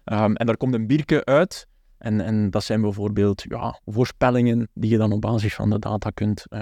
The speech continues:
gaan doen. Maar dus als, als beginnende bierbrouwer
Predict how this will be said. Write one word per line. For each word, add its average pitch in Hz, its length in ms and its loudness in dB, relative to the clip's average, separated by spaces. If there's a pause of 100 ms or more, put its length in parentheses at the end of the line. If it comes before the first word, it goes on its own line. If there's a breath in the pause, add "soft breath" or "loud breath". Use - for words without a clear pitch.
gaan - 320 -10
doen. - 180 -8 (500)
Maar 107 100 2
dus 110 120 4
als, 107 200 2
als 101 320 -4
beginnende 127 680 0
bierbrouwer 127 800 0